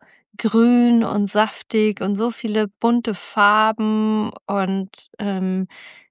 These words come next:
dann eben je weiter man hochkommt, dann auch weniger Bäume, sondern eben überall auch wieder diese ries-, riesigen Felsen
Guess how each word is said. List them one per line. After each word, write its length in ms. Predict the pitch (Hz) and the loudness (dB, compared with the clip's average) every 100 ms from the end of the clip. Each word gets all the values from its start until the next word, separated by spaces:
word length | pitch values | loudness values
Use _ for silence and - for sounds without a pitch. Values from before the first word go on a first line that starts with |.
| _ | _
dann 240 | - 196 196 | -2 0 2
eben 180 | 208 196 | 0 0
je 140 | 190 | 2
weiter 420 | 196 196 208 202 190 | 2 2 0 0 0
man 240 | 190 208 | -2 -2
hochkommt, 760 | 214 233 - - 202 208 196 | -2 -2 -2 -2 0 0 -4
dann 360 | 202 196 185 - | -4 -4 -4 -6
auch 220 | - 190 | -6 -2
weniger 340 | 208 214 190 175 | 0 2 0 -2
Bäume, 560 | 185 196 226 233 226 | 2 4 4 2 0
sondern 320 | 214 196 190 | 0 -2 -2
eben 300 | 180 180 190 185 | -4 -2 -2 -2
überall 580 | 196 202 160 185 185 | 0 2 2 2 2
auch 220 | 165 185 - | 2 -2 -4
wieder 180 | 190 180 | -6 -4
diese 300 | 180 185 180 | -4 -6 -4
ries-, 260 | 196 190 _ - 196 196 | -4 -6 _ -18 -14 -6
riesigen 400 | 208 185 185 180 | -4 -2 -2 -4
Felsen 840 | 170 208 208 226 220 208 202 202 202 | -2 0 2 2 2 -2 0 -2 -4